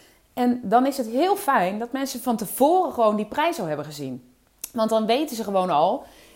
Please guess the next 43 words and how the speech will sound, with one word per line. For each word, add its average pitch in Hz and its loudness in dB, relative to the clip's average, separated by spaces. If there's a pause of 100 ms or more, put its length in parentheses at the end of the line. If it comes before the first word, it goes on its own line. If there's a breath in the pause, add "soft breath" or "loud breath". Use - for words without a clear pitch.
dit 320 2
is 262 -4
wat 233 2
het 226 -4
kost. 233 -2
En 220 -4
dan 240 0
daarna 240 0
gaan 233 -6
ze 190 -8
dus, 202 -8
eigenlijk 277 0
hebben 220 -2
ze 220 -4
al 208 2
gezegd, 202 -4
"Ik 233 -4
kan 247 2
dit 226 -2
betalen. 208 0
Ik 196 -6
wil 208 -4
nu 247 0
even 233 -6
weten 196 -2
of 180 -6
ik 180 -14
het 208 -6
ook 196 -2
waardevol 190 -2
genoeg 143 -10
vind." - -16 (380 loud breath)
Super 339 -2
fijn. 180 -2
Dus 180 -4
je 214 -2
hebt 220 -6
eigenlijk 240 -4
nooit 302 0
meer 214 -6
gedoe 202 -4 (480 loud breath)
of, 208 -6
eh, 190 0